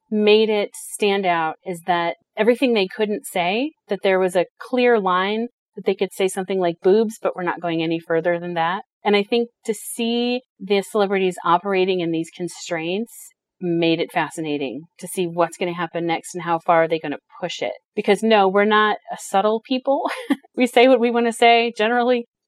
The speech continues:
but to see Richard Dawson and Charles Nelson Reilly talking about sailors and trying to figure out what they're talking about,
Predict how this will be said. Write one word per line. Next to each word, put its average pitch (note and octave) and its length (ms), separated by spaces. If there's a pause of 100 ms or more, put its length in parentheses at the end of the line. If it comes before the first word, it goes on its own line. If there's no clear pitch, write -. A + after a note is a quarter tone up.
but A#3 140
to A#3+ 100
see A#3 540 (260)
Richard G#3 440 (260)
Dawson F#3+ 560
and F3+ 320 (200)
Charles F3+ 300
Nelson F3 340
Reilly E3 420 (500)
talking F3 320
about E3+ 260
sailors F3 560
and D#3 100
trying E3+ 220
to E3 60
figure F3+ 180
out D#3+ 60
what E3+ 120
they're E3+ 120
talking E3 420
about, D#3+ 320